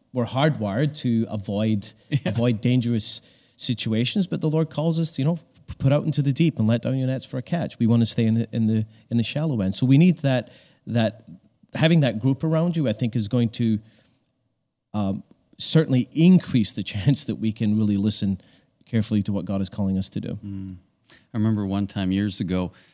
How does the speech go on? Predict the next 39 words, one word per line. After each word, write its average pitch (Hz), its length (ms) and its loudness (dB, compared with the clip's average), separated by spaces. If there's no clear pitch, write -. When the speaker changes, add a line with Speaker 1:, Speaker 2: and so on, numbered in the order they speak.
Speaker 2:
we 117 140 0
were 104 60 0
running 101 320 -2
Alpha, 101 340 -8
and 92 160 -6
this 101 160 -10
was 95 120 -10
in 92 100 -4
a 87 60 -4
different 92 360 -8
parish, 98 520 -8
and 104 160 -8
every 139 200 -4
time 135 260 -8
we 107 120 -4
ran 104 280 -4
it, 95 160 -8
we 131 140 -2
were 131 280 -2
not 131 320 -6
getting 113 320 -6
out 107 240 -6
people 107 400 -10
that 101 260 -10
could 101 160 -10
influence 98 440 -8
other 87 180 -10
people. - 460 -12
We 139 120 -4
ran 190 280 -6
it 98 140 -8
three 135 400 -4
times 98 520 -8
and 95 180 -10
got 92 200 -10
the 92 80 -10
same 113 500 -6
dismal 98 480 -8
results. 92 460 -8